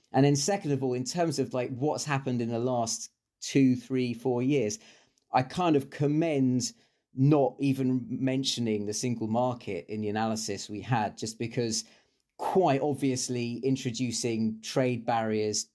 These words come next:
between the U K and by far its largest trading partner and its most integrated continental market is going to have an impact on trade.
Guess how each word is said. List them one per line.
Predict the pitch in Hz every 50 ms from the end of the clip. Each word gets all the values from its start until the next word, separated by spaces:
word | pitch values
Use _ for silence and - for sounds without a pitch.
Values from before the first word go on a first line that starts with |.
| _ _ _ _ _ _ -
between | 127 127 - - 131 127 117 113 107
the | 107 110
U | 110 120 123 117
K | 117 127 127 110 104 101 101 101 - - _ _ _ -
and | - 117 120 113 113 110 - -
by | 135 127 123 123 123
far | - - - 127 120 113 113 113 101
its | 95 - 113
largest | 113 110 107 110 101 - -
trading | - 113 107 101 104 101
partner | - 110 107 101 98 92 95 98 98 95 92 - -
and | - 107 101 98 98 - - -
its | 107 104 - - - - -
most | 113 113 113 110 107 107 107 -
integrated | 120 120 120 - 107 101 - - -
continental | - 117 110 110 110 98 - 107 107
market | 107 107 101 - 95 95 95 - - - - _ _ _ _
is | 151 143 131 135 -
going | - 135 127 123
to | 113 - 120
have | 110 123 113 107
an | 113
impact | - 123 131 123 123 - - 104 98 - - - -
on | 113 113
trade. | 110 123 120 113 110 110 110 -